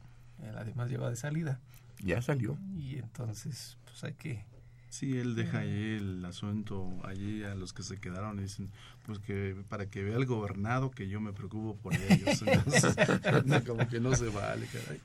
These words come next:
Speaker 1: Efectivamente.
Speaker 3: Fíjate que ahí yo estoy en contra de total, totalmente de, de la persona que diseñó esta fracción treinta del veintiocho, porque lo que provoca,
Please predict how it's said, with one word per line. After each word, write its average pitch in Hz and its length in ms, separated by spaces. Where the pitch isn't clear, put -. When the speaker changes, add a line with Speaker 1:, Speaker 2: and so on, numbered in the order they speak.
Speaker 1:
Efectivamente. 127 1080
Speaker 3:
Fíjate 127 220
que 120 80
ahí 117 420
yo 113 160
estoy 113 540
en 110 160
contra 104 680
de 95 440
total, 104 540
totalmente 104 520
de, 104 140
de 95 500
la 101 120
persona 104 420
que 101 180
diseñó 98 420
esta 92 640
fracción 101 760
treinta 104 480
del 98 140
veintiocho, 98 640
porque 104 440
lo 101 220
que 104 140
provoca, 117 680